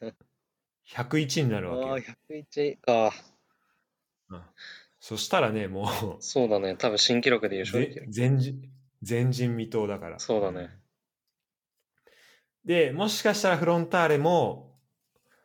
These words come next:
Speaker 2: あと二十八試合で、まあ、二十七勝一敗で、
Speaker 1: うん。
Speaker 2: うん、そうなってくると、あ、でも、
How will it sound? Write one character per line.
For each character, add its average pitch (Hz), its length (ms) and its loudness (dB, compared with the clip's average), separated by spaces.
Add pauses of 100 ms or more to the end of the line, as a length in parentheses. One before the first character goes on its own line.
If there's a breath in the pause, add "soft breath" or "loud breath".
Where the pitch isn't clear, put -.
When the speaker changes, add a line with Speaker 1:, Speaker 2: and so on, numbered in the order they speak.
(520)
Speaker 2:
あ 123 140 -4
と 107 280 0
二 123 180 0
十 117 200 0
八 113 200 -10
試 - 260 -4
合 117 60 2 (140)
で、 123 160 -2
ま 117 100 -2
あ、 - 20 -2
二 135 120 0
十 123 180 0
七 104 180 -4
勝 104 340 -4
一 104 320 -8
敗 101 300 -10
で、 123 280 0
Speaker 1:
う 120 60 0
ん。 101 200 -2 (1500)
Speaker 2:
う 101 120 -12 (260)
ん、 95 60 -12
そ 180 220 -2
う - 20 -4
な 214 80 -2
っ 208 140 -10
て 202 120 -6
く 196 100 -6
る 180 200 -4
と、 202 500 -2 (1800)
あ、 123 80 -4
で 151 140 2
も、 95 260 -6